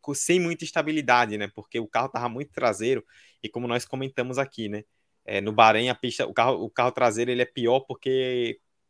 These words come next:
com isso você degrada muito os pneus traseiros, que são os que já sofrem mais no Bahrein normalmente. E aí tem a questão que você pontuou, que vale a gente colocar também aqui: desgaste de pneus. É, eu até notei, é, tava olhando nos gráficos durante a transmissão e anotei isso aqui.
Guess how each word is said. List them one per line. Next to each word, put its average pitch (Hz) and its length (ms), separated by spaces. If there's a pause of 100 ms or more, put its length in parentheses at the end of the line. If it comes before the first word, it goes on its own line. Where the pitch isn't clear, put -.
(340)
com 127 220
isso 127 160
você 135 160
degrada 139 360
muito 139 160
os - 60
pneus 123 240
traseiros, 120 420
que 123 120
são - 160
os 131 100
que 139 100
já 135 160
sofrem 135 360
mais 117 200
no 117 60
Bahrein 107 240
normalmente. 107 540 (580)
E 160 120
aí 151 280
tem 156 300
a 160 40
questão 156 360
que - 40
você 147 220
pontuou, 147 460
que - 160
vale 107 220
a 104 40
gente 110 200
colocar 113 320
também 120 200
aqui: 127 220
desgaste 120 580
de 127 80
pneus. 113 480 (580)
É, 117 140
eu 127 80
até 135 180
notei, 147 460 (520)
é, 101 480
tava 117 240
olhando 113 260
nos 104 160
gráficos 107 420
durante 104 260
a 107 40
transmissão 104 560
e 117 60
anotei 123 340
isso 123 160
aqui. 107 280